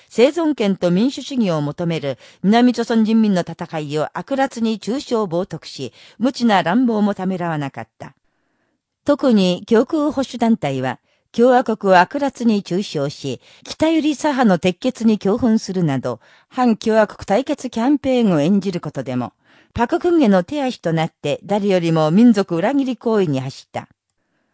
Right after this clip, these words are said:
極右保守団体の極悪非道な行為は、大統領府の一部の小物によるものでなく、権力に狂った天下一の謀略家であるパククンヘの指示による組織的な犯罪行為だった。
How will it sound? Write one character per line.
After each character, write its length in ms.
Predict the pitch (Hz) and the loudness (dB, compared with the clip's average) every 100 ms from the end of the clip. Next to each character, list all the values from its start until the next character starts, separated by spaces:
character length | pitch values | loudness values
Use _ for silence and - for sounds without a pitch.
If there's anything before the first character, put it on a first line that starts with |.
| _ _ 208 | _ _ 0
極 300 | 240 247 - | 4 4 4
右 100 | 330 | 0
保 60 | 302 | 0
守 240 | 311 311 | -4 -2
団 200 | 285 277 | 0 2
体 220 | - 175 | 4 2
の 280 | 160 156 156 | 4 2 0
極 280 | 175 196 311 | 0 0 0
悪 200 | 294 277 | -4 -2
非 120 | 254 | -4
道 200 | 214 175 | 0 0
な 160 | 135 131 | 0 -4
行 200 | - 170 | -4 -4
為 140 | 127 | -2
は、 160 | 120 117 _ _ _ - | -6 -6 _ _ _ 0
大 240 | 214 294 - | 2 2 0
統 160 | 320 | -2
領 220 | 294 262 | 2 2
府 140 | 277 196 | 2 2
の 180 | 180 170 | 4 2
一 220 | 196 302 | 0 0
部 100 | 262 | 2
の 140 | 196 | 2
小 140 | - 180 | 2 2
物 220 | 226 214 | 2 2
に 140 | 196 | 2
よ 100 | 190 | 2
る 120 | 185 | 2
も 100 | 180 | 0
の 100 | 180 | 0
で 120 | 143 127 | -2 -4
な 160 | 135 | -4
く、 220 | - 117 - _ _ | -6 -10 -10 _ _
権 220 | - 240 233 | 2 6 6
力 220 | 233 196 | 4 2
に 140 | 185 | 0
狂 200 | 190 180 | -2 -4
っ 40 | 180 | -4
た 320 | - 165 - | 0 0 2
天 260 | - 294 | 0 -2
下 160 | 269 226 | 0 0
一 240 | 208 - | 0 0
の 120 | 180 160 | 0 2
謀 200 | 165 220 | 2 2
略 240 | 214 - | 0 -4
家 120 | 196 | -6
で 160 | 160 165 | -2 -2
あ 120 | 147 | -2
る 180 | 135 127 - - | -4 -6 -12 -14
パ 140 | - 226 | -2 -2
ク 140 | 330 | -2
ク 120 | - | -4
ン 60 | 330 | 2
ヘ 80 | 254 | 4
の 100 | 285 | 2
指 60 | |
示 240 | - 269 277 | 0 -4 2
に 140 | 220 | 2
よ 100 | 175 | 2
る 180 | 156 151 - | 0 -4 -4
組 140 | 185 | -4
織 180 | - 330 | -4 -8
的 220 | 311 285 | -8 -2
な 140 | 240 220 | 0 0
犯 120 | 208 | 0
罪 220 | 196 190 | 0 -2
行 220 | - 165 | -2 -4
為 80 | 123 | -4
だ 100 | 117 | -8
っ 80 | 117 | -10
た。 240 | - 120 | -12 -12